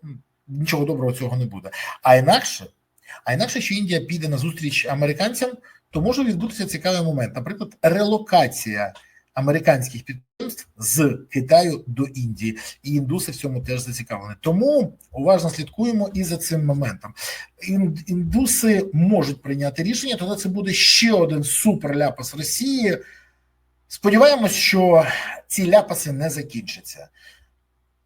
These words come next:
Вірменія з Азербайджаном, Ізраїль, Індія. І я вважа-, бажаю отримати не ляпаса, а смачний удар по морді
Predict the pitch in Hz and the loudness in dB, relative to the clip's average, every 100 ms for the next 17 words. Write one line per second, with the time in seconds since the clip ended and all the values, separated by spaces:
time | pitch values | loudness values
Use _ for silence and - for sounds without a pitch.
0 | _ _ 139 151 147 131 123 127 131 131 | _ _ -4 0 0 0 -4 -4 -4 -2
1 | 208 214 202 - _ _ _ _ - 123 | 0 0 -2 -6 _ _ _ _ -10 -6
2 | 120 147 196 202 165 - _ _ - 175 | 2 4 6 4 -2 -8 _ _ -6 -2
3 | 190 165 165 139 123 - - - 180 240 | -2 0 0 -2 -6 -16 -20 -16 -2 2
4 | 196 160 190 170 170 185 170 156 - - | 2 2 0 0 0 0 0 -4 -6 -14
5 | 135 185 170 165 151 147 135 - 95 - | -8 -6 -6 -4 -6 -2 -2 -4 -10 -14
6 | 90 _ 160 160 156 - - - 156 170 | -16 _ 2 2 2 -2 -10 -8 0 0
7 | - - 190 226 359 339 - 214 151 202 | 2 0 0 -2 -4 -8 -6 -6 2 4
8 | 185 165 - 147 156 196 247 185 180 165 | 4 0 -4 -2 0 0 0 -2 -4 -4
9 | - | -6